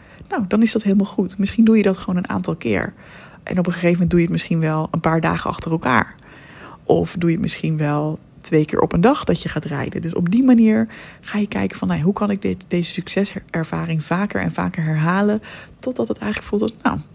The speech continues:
ja, voelt eigenlijk wel lekker." En misschien heb je dat al meteen, dat je denkt, "Nou, dit ging eigenlijk wel goed."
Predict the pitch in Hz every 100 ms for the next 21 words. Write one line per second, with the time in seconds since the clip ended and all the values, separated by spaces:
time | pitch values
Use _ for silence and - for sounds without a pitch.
0 | - - 427 - - - - - - 302
1 | 294 214 - 185 175 233 302 349 - -
2 | - - - - - 233 - 240 - 202
3 | 185 - - 156 139 185 226 262 214 214
4 | 254 190 143 - 156 165 - 170 - 330
5 | -